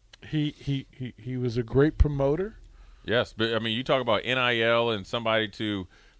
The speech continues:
Speaker 2: push the envelope to, um, make money for him and Joe Frazier. People don't realize as much as he used to kinda, you know,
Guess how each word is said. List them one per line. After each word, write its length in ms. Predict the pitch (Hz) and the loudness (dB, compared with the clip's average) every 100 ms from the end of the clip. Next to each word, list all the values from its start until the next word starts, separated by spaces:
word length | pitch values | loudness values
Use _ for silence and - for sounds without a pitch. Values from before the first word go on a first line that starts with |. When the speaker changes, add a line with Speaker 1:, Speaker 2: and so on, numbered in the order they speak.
| - | -6
Speaker 2:
push 260 | 127 123 | -4 -4
the 140 | - 107 | -2 -2
envelope 600 | 113 110 104 107 104 - | -2 -2 -2 0 0 -2
to, 460 | - 95 92 90 - _ _ _ _ | -6 -4 -4 -6 -10 _ _ _ _
um, 540 | 85 87 87 82 80 92 _ _ _ | -6 -4 -4 -6 -10 -16 _ _ _
make 340 | 92 104 110 98 | -4 -2 -2 -2
money 640 | 98 107 101 95 92 87 _ | -2 0 -2 -4 -6 -10 _
for 240 | _ 101 90 | _ -6 -4
him 240 | 104 104 | -2 -2
and 120 | 98 | -4
Joe 200 | 90 95 | -4 -6
Frazier. 640 | 85 110 120 101 90 87 87 | -4 -2 -2 -2 -6 -8 -6
People 240 | 135 131 | -8 -4
don't 200 | 127 110 | -4 -2
realize 520 | 104 117 98 95 87 - _ _ _ _ - | -2 0 0 0 -4 -10 _ _ _ _ -4
as 180 | 98 90 | -4 0
much 240 | 110 117 | -2 -2
as 120 | 110 | -4
he 80 | 113 | -6
used 300 | 113 110 - | -4 -6 -6
to 100 | 107 | -8
kinda, 460 | 98 104 101 90 87 _ _ _ _ | -4 -2 -2 -2 -4 _ _ _ _
you 100 | 107 | -8
know, 240 | 104 87 | -4 -4